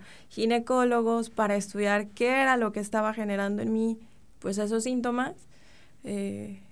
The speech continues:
digo, ya empecé yo como con el, la tentación de que podía ser esa tumoración. Desafortunadamente, la bibliografía médica, pues, nos dice que es rarísimo, que solo el cero punto veinticinco por ciento de personas puede desarrollarla.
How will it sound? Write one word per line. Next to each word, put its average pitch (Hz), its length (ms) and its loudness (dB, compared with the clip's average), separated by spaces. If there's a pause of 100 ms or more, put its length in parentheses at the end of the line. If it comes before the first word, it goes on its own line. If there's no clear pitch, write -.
digo, 214 240 -2
ya 226 600 8
empecé 226 640 4
yo 240 260 6
como 226 280 0
con 190 200 -6
el, 214 580 -8 (140)
la 208 240 2
tentación 214 540 0
de 262 100 0
que 240 100 -2
podía 196 260 0
ser 208 200 -4
esa 202 240 -2
tumoración. 226 600 -2 (560)
Desafortunadamente, 214 960 2
la 233 140 6
bibliografía 208 880 4
médica, 226 680 4
pues, 202 140 -4
nos 196 180 -2
dice 208 260 -2
que 214 380 -6
es 214 100 -4
rarísimo, 208 720 -4
que 220 240 -8
solo 220 340 0
el 208 220 0
cero 240 360 2
punto 240 440 0
veinticinco 220 640 -4
por 226 160 -4
ciento 220 380 -2
de 196 100 -4
personas 262 540 -4
puede 220 240 0
desarrollarla. 202 640 -4